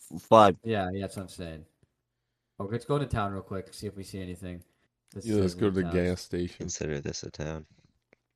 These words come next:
Speaker 2: Jackson Hewitt. This is what most people live. This is, like, America.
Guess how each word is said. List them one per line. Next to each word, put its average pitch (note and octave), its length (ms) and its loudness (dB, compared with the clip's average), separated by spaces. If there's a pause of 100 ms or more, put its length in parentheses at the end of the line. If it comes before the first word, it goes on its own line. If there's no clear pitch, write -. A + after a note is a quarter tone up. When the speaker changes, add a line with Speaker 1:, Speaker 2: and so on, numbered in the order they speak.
(560)
Speaker 2:
Jackson G2 360 -12
Hewitt. F#2 480 -12 (880)
This C#3 180 -4
is B3+ 100 -6
what C4 200 0
most D3 280 0
people A#2+ 340 -4
live. G#2+ 260 -2
This - 200 -8
is, C#3+ 140 -6
like, C3 120 0
America. G2 540 -4